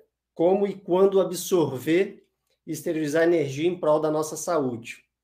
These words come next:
Luciana, Rosa, boa noite. Michele, Marinalva, Naire, Paiva, eu acho que eu falei certo, hein? <laughs>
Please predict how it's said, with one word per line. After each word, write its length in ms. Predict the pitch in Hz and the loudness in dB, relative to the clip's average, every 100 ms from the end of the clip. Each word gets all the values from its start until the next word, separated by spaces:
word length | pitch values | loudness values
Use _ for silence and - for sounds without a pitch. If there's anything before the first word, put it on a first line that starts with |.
| _ _ _ _ _ _ _ _ _ _ _ _ _ _ _ | _ _ _ _ _ _ _ _ _ _ _ _ _ _ _
Luciana, 880 | 143 131 147 123 139 170 175 170 156 - - | -12 -10 -6 0 4 4 4 2 -4 -12 0
Rosa, 420 | 127 214 - 170 | 4 6 4 0
boa 220 | 135 131 | 0 -2
noite. 720 | 123 139 170 185 190 190 - - _ _ _ _ _ _ _ _ _ _ _ _ _ | 0 2 4 2 -2 -8 -12 -16 _ _ _ _ _ _ _ _ _ _ _ _ _
Michele, 880 | - - - 135 147 170 170 170 165 - | -18 -16 -8 0 4 4 4 -2 -8 -12
Marinalva, 1160 | 147 131 117 113 139 165 175 175 165 175 175 - _ _ _ _ _ _ _ _ | -8 -6 -6 0 2 6 6 4 2 -4 -6 -18 _ _ _ _ _ _ _ _
Naire, 600 | 190 254 190 175 127 113 - _ _ | -8 0 2 4 2 -6 -14 _ _
Paiva, 460 | 143 147 143 131 123 | 0 2 2 0 -6
eu 100 | - | -8
acho 160 | 131 | -10
que 60 | - | -12
eu 60 | |
falei 260 | 147 156 156 | -8 -6 -6
certo, 480 | 147 135 123 117 - | -4 -4 -4 -4 -12
hein? 60 | |
<laughs> 760 | 135 131 - 151 - 135 - | -14 -4 0 0 0 -4 -6